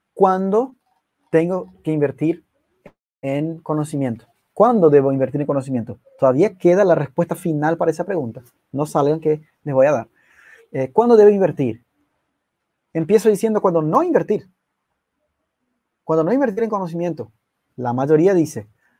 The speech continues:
"Ah, cuando tenga más clientes." No espere que tenga más clientes.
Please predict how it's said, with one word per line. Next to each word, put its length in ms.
"Ah, 220
cuando 200
tenga 200
más 160
clientes." 500
No 240
espere 380
que 60
tenga 120
más 140
clientes. 360